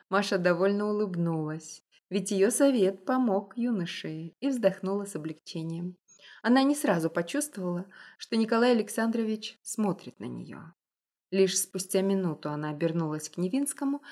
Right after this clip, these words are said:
и увидела его пораженный и удивленный взгляд, направленный на нее. «Не думал, сударыня, что у вас такие познания в лошадях», проворчал Невинский,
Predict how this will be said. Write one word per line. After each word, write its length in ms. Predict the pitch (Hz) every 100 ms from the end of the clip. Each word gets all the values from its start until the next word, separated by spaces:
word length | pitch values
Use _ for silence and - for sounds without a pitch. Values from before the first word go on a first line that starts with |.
| - _
и 80 | 226
увидела 440 | 226 220 208 220
его 240 | 208 196 196
пораженный 640 | 196 190 180 233 247 233
и 140 | -
удивленный 640 | 202 180 190 208 233 233 226
взгляд, 500 | 196 202 180 160 165
направленный 680 | 160 175 190 196 214 220
на 180 | 214 196
нее. 540 | 202 208 190 160 147 - _ _ _ _ 135
«Не 340 | 139 143 185
думал, 420 | 180 147 143 151
сударыня, 600 | - 190 190 196 202 196
что 220 | 196 -
у 260 | 196 196 185
вас 300 | 180 190 - -
такие 340 | 180 196 196
познания 680 | 190 208 196 165 123 120 117
в 60 | 123
лошадях», 720 | 127 - 135 123 - - _
проворчал 460 | 226 208 214 196 190
Невинский, 600 | 202 240 320 - 311